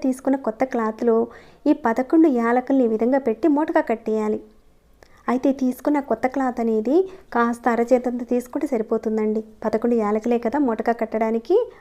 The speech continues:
ఆ మాత్రం సరిపోతుంది. తర్వాత ఈ మూటని మీ తల చుట్టూతా ఒక ఏడు సార్లు క్లాక్ వైజ్గా తిప్పుకోవాలి. ఇక ఈ మూటని ఈ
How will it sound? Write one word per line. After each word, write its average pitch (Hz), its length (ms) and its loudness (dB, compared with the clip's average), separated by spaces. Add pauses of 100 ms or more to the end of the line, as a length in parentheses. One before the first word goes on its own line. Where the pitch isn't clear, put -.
(140)
ఆ 220 120 0
మాత్రం 269 320 0
సరిపోతుంది. 220 560 -2 (720)
తర్వాత 320 340 4
ఈ 262 40 2 (100)
మూటని 262 380 2 (340)
మీ 277 100 4 (100)
తల 226 120 0 (120)
చుట్టూతా 262 500 0
ఒక 240 80 -10 (220)
ఏడు 262 240 0
సార్లు 247 260 0 (100)
క్లాక్ 269 280 0
వైజ్గా 247 340 0
తిప్పుకోవాలి. 220 460 -4 (840)
ఇక 254 160 -4
ఈ 240 120 4
మూటని 240 400 2 (420)
ఈ 247 40 4